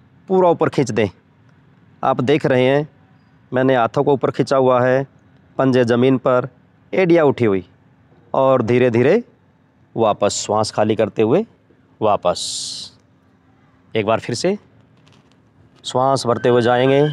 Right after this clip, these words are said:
पूरा ऊपर, हाथों को ऊपर खींचें, पैरों के बीच में दो इंच का फासला पूरा ऊपर खींचें, नज़रें किसी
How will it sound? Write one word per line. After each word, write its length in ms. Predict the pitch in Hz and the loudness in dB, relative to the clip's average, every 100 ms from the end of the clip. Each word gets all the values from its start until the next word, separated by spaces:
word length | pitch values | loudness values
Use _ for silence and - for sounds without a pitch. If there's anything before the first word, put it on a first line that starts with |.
| - - - - - - - - - | -6 -18 -20 -20 -20 -20 -20 -8 0
पूरा 220 | 233 202 | 2 4
ऊपर, 300 | 170 - 156 - _ _ _ _ _ _ _ _ - | 2 2 -2 -4 _ _ _ _ _ _ _ _ -4
हाथों 280 | 143 147 196 | -2 0 0
को 100 | 196 | 0
ऊपर 180 | 190 175 | -2 -2
खींचें, 300 | 175 - 139 _ _ _ _ _ _ _ _ - | -2 0 -2 _ _ _ _ _ _ _ _ -2
पैरों 260 | 170 180 | 2 2
के 80 | 165 | 2
बीच 200 | 165 151 | 2 2
में 120 | 156 | 0
दो 120 | 139 147 | 2 0
इंच 120 | 135 | 0
का 100 | 131 | -2
फासला 320 | - 127 135 | -2 0 0
पूरा 240 | - 180 175 | 0 0 0
ऊपर 160 | 156 | 0
खींचें, 260 | - 147 139 | -4 -2 0
नज़रें 320 | 143 139 143 | 0 0 0
किसी 380 | 147 131 151 | -2 -2 -2